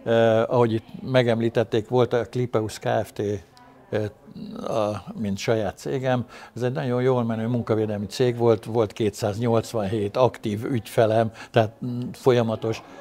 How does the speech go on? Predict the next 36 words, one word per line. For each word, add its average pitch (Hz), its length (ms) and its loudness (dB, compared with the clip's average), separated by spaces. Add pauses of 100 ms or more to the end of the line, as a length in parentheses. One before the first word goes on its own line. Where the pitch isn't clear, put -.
és 117 100 -6
több 135 140 8
mint 120 180 0
ezer 117 440 8
eseti 120 480 6
megbízással, 117 960 4 (320)
ö, 123 240 4
rendelkeztem, 165 600 0
és 175 140 -4 (400)
a 135 120 2
bevételből 131 680 2
úgy 135 180 4
döntöttem, 110 600 0
hogy 107 140 -4
ezt - 220 -6
a 110 60 0
szakmát. 104 760 -2 (140)
Tehát, 117 220 2
hogyha, 127 360 0 (440)
ö, 120 300 2 (440)
más 151 300 0
nem, 175 280 0
akkor 143 380 2
majd 131 240 2
én 127 160 2
találok 98 500 -2
rá 95 140 -4
módot, 156 460 -2
és - 140 -12
akkor 139 280 -2
csináltam 104 460 -6
egy 95 120 -10
alapítványt, 117 640 -4
amelynek 104 460 -4
az 117 180 2
a 98 260 -4